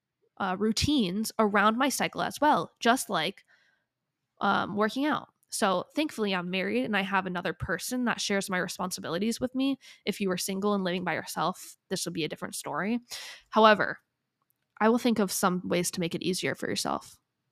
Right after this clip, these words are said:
Maybe that will be a future episode. But since I'm married, I'm living with my husband, I was like, "Babe, what if we, what if during the two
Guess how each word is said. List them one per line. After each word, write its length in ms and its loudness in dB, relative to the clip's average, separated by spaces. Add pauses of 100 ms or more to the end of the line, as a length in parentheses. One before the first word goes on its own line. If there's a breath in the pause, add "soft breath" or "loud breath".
(120)
Maybe 280 4
that 140 6
will 120 2
be 120 0
a 40 -2
future 300 -4
episode. 420 -4 (840)
But 260 8
since 220 0
I'm 120 4
married, 300 6
I'm 160 2
living 240 2
with 340 -2 (240 soft breath)
my 100 0
husband, 580 2 (760 loud breath)
I 120 10
was 200 8
like, 200 0 (340)
"Babe, 460 6 (180)
what 240 8
if 220 2
we, 420 4 (140)
what 340 6
if 260 2
during 220 2
the 80 0
two 500 2